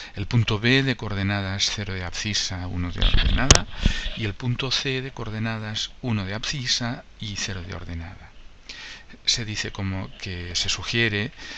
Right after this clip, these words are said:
tomar como centro de la homotecia el punto cero, origen de coordenadas, el de cero de abscisa, cero de ordenada, donde se cruzan los ejes. Bien, lo va-, lo voy a hacer,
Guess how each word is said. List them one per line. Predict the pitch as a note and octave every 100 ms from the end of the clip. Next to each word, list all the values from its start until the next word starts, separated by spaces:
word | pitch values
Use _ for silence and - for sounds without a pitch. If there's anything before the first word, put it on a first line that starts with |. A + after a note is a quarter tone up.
| -
tomar | - G#2+ G#2+ G#2
como | G2 F#2+
centro | F#2+ B2+ C3 A#2+ A#2 B2 - - -
de | - A2
la | G#2
homotecia | F2 A#2+ G#2+ G2+ F#2+ - F#2+ C3 - - - -
el | G2+ G2
punto | - G2+ G2 A2 C#3 - - - - - -
cero, | - - F#2+ - - - - G#2+
origen | G#2 F#2+ G2+
de | F#2
coordenadas, | G2 F#2 F#2 F#2+ F#2 F2+ - - - - - -
el | A2
de | F#2
cero | - F#2
de | E2
abscisa, | D2 - B2+ B2 - B2
cero | A#2+ G2+ G2
de | G#2
ordenada, | G2+ G#2 A#2+ A#2 B2
donde | B2 G#2 F#2+
se | - -
cruzan | G#2 G2+ G#2+ A2
los | F#2+ -
ejes. | D2+ - - - - - - - - - - - - - - - - - - - - -
Bien, | A2 A2+ F2 - - -
lo | A2+
va-, | D3+ F3
lo | C3+ B2+
voy | E3
a | G3
hacer, | E3+ D#3 C#3